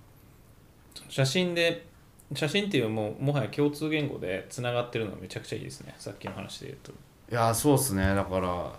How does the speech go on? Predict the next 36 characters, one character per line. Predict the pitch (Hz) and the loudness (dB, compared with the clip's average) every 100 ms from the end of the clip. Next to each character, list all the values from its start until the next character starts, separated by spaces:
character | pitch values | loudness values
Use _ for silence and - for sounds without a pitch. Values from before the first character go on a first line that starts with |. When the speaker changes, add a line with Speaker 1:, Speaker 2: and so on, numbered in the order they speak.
| - - - - - - - - - - - - - - 113 | -16 -20 -20 -20 -20 -20 -20 -18 -18 -20 -20 -20 -20 -16 -10
Speaker 2:
本 | 120 | -6
当、 | 131 127 - - | 0 0 -2 -10
そ | - 156 | -2 4
れ | 202 | 8
は | 202 185 | 10 10
な | 180 | 10
ん | 190 | 8
か | 113 | 8
や | 110 110 | 8 6
っ | - | 4
て | 127 | 0
て | 110 | 4
よ | 107 | 4
か | 104 95 | 6 4
っ | - | 4
た | 87 | -2
な | 85 | -2
っ | 85 | -4
て | - | -6
い | 85 | -6
う | 80 | -6
の | 80 | -6
は | 80 78 - - - | -8 -10 -14 -20 -20
感 | - 92 87 | -14 -8 -6
じ | 90 | -4
ま | 90 | -4
す | 90 71 | -4 -8
ね。 | 65 64 - - - - - - - - - - - - - - - - - - - - - - - - | -12 -14 -20 -20 -20 -20 -20 -20 -20 -20 -20 -20 -20 -20 -20 -20 -20 -20 -20 -20 -20 -20 -20 -20 -20 -20
そ | - 95 | -16 -14
う。 | 82 80 87 95 98 98 | -12 -14 -14 -14 -12 -10
ね、 | 95 92 | -8 -8
あ、 | 90 | -10
結 | - 98 - | -10 -12 -12
構、 | - 80 69 - - - - - - - - - - - - - - - - - - | -14 -12 -12 -16 -20 -20 -20 -20 -20 -20 -20 -20 -20 -20 -20 -20 -20 -20 -20 -20 -20
う | |
ん。 | 85 | -18